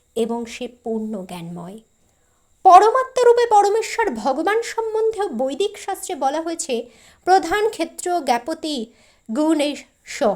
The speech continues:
প্রধান ক্ষেত্রজ্ঞ এবং জড়া প্রকৃতির তিনটি গুণের নিয়ন্তা। স্মৃতিশাস্ত্রে বলা হয়েছে, "দাসভূত হরেরেব নন্যস্যৈব কদাচন।"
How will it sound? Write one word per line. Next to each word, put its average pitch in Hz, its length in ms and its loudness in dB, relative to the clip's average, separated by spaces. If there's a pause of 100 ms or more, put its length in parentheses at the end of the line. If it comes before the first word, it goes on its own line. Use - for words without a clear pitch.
(1700)
প্রধান 349 400 2
ক্ষেত্রজ্ঞ 415 520 -2
এবং 403 300 -2
জড়া 285 320 2
প্রকৃতির 359 640 -6
তিনটি 311 360 -2
গুণের 254 340 -6
নিয়ন্তা। 202 640 -6 (460)
স্মৃতিশাস্ত্রে 330 880 -6
বলা 311 280 -4
হয়েছে, 247 400 -8 (380)
"দাসভূত 294 800 2
হরেরেব 285 1080 -2 (340)
নন্যস্যৈব 294 1120 -2 (280)
কদাচন।" 226 720 -2